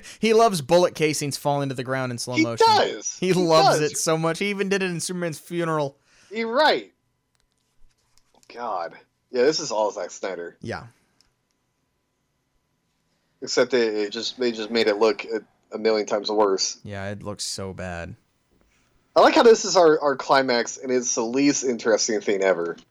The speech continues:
Speaker 1: Yeah.
Speaker 2: It's like, there's no build-up, like,
Speaker 1: Nope.
Speaker 2: no, like, like, "Oh, are we gonna have a cool setting for the final fight now? Just pick this random Russian town. 'Cause if we do another,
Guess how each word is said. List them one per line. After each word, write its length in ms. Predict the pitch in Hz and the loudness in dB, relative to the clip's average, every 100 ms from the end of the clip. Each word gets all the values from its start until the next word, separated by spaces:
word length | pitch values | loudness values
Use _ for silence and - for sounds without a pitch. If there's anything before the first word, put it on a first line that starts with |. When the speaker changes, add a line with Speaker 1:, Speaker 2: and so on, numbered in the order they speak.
| - | -14
Speaker 1:
Yeah. 280 | 107 147 180 - _ _ - | -6 -4 -6 -10 _ _ 2
Speaker 2:
It's 80 | |
like, 100 | 160 | 6
there's 180 | 151 151 | 8 8
no 140 | 170 202 | 8 8
build-up, 560 | 185 160 151 147 139 - - | 10 10 12 10 8 -2 -4
like, 120 | 117 | -2
Speaker 1:
Nope. 120 | 131 | 2
Speaker 2:
no, 280 | 156 160 160 | 8 10 10
like, 420 | 160 139 131 - - _ _ _ _ - | 10 6 4 0 -16 _ _ _ _ 4
like, 200 | 147 143 | 6 6
"Oh, 360 | 185 220 147 139 | 8 8 8 4
are 140 | 151 | 0
we 80 | 151 | 2
gonna 120 | 160 165 | 2 2
have 80 | |
a 60 | 139 | 0
cool 260 | - - 170 | -6 -6 -4
setting 320 | 160 165 165 | 0 0 0
for 80 | 170 | 0
the 80 | |
final 260 | 160 175 175 | 4 6 6
fight 280 | - 175 180 | 6 4 8
now? 200 | 180 175 | 10 8
Just 220 | 165 - | 6 -2
pick 160 | 165 160 | -2 2
this 200 | 147 127 | 2 2
random 640 | 107 117 131 127 117 107 - - _ - | 6 8 8 6 2 -6 -18 -20 _ 4
Russian 580 | 110 120 131 110 110 113 - | 6 8 4 2 -2 -8 -8
town. 440 | - 117 113 92 90 - _ _ - _ _ _ _ _ _ - | 2 6 6 6 -2 -10 _ _ -20 _ _ _ _ _ _ 0
'Cause 160 | 135 135 | 2 4
if 80 | |
we 80 | 139 | 4
do 120 | 135 139 | 10 10
another, 440 | 131 123 113 113 | 12 10 8 4